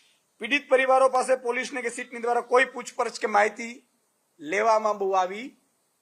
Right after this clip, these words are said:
નથી. સરકારે વળતર જાહેર કર્યું, પણ હજી કેટલા લોકોને મળ્યું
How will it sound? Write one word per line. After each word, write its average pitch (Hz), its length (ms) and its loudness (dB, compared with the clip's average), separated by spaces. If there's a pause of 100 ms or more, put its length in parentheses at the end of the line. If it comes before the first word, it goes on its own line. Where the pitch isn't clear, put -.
(140)
નથી. 160 440 -6 (440)
સરકારે 247 600 4
વળતર 220 420 0
જાહેર 247 260 6
કર્યું, 247 260 -4
પણ 226 100 0
હજી 214 120 -6
કેટલા 240 280 -2
લોકોને 233 320 -2
મળ્યું 214 440 -4